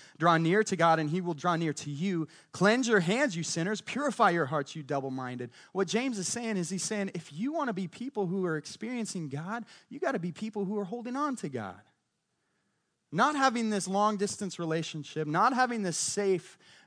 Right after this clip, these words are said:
distant relationship with God, but a relationship that says, "God, I want you." See, Jacob was not going to receive what he wanted by lying and duplicity, all those things that he had done.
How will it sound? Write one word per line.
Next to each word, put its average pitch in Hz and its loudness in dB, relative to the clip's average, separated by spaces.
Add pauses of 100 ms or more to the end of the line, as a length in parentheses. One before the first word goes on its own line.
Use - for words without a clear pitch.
distant 180 0
relationship 147 -2
with 127 -10
God, 127 -6
but 131 -6
a 135 -4
relationship 156 -4
that 143 -10
says, 131 -8
"God, - -14 (300)
I - -6
want 170 -4
you." 123 -8 (220)
See, 165 -6
Jacob 160 -6 (200)
was 135 -4
not 151 0
going 175 -2
to 139 -2
receive 123 -6
what 123 -4
he 131 -10
wanted 120 -10
by 110 -2
lying 123 -4
and 110 -8
duplicity, 117 -10
all 127 -2
those 143 -6
things 131 -10
that 98 -12
he 131 -8
had 127 -8
done. 135 -10